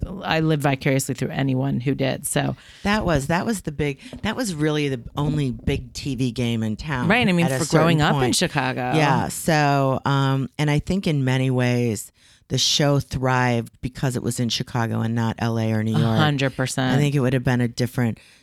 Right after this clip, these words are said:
Speaker 2: you know, a different thing. And what was so amazing is,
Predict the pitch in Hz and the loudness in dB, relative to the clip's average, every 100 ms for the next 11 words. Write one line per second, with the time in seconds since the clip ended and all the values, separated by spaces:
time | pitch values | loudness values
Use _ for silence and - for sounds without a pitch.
0 | - 135 131 117 113 - 123 131 - 120 | -6 0 2 2 0 -2 -2 -2 0 -4
1 | - 160 160 135 110 123 123 - - - | -2 0 2 2 0 0 -2 -6 -20 -2
2 | 143 - 139 - 139 131 131 123 160 170 | 0 2 0 2 2 2 2 2 0 0
3 | 139 127 123 123 117 - | -2 0 0 0 0 -4